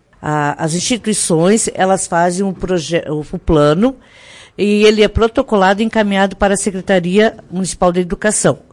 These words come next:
aonde a Secretaria Municipal de Educação va-, leva, né, para os, junto às reuniões do, dos representantes do coi,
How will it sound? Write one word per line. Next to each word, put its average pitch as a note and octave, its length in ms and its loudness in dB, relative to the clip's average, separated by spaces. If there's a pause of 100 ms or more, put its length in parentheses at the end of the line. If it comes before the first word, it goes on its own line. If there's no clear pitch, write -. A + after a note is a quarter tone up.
(220)
aonde A3+ 800 2 (320)
a F#3+ 140 0
Secretaria G#3+ 500 -2
Municipal F#3+ 280 -2
de F3+ 60 0
Educação F#3 420 0
va-, F#3+ 180 2
leva, A3+ 720 4 (420)
né, E3 200 2
para F#3 260 0
os, E3+ 140 -4
junto F3 640 -4
às E3 160 0
reuniões F3 380 2
do, F3+ 80 -2
dos E3 240 -4
representantes E3 800 -2
do F3 120 -4
coi, G#3+ 520 2